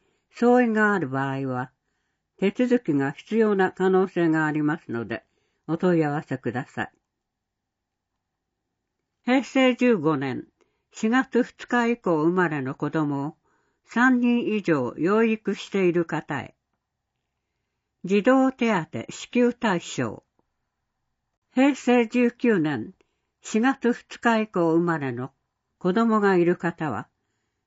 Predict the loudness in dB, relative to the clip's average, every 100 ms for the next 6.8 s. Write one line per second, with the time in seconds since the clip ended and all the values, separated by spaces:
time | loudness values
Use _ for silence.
0 | _ _ 0 2 4 2 2 -4 -4 -6
1 | -2 0 0 0 -2 -2 -2 -4 -6 -2
2 | -2 -2 0 2 2 0 -10 -20 -4 -2
3 | 0 -2 -6 -10 _ _ _ _ _ _
4 | _ _ _ _ _ _ _ _ _ _
5 | -2 0 0 2 0 2 0 -4 -14 0
6 | 2 4 4 2 -4 -8 -10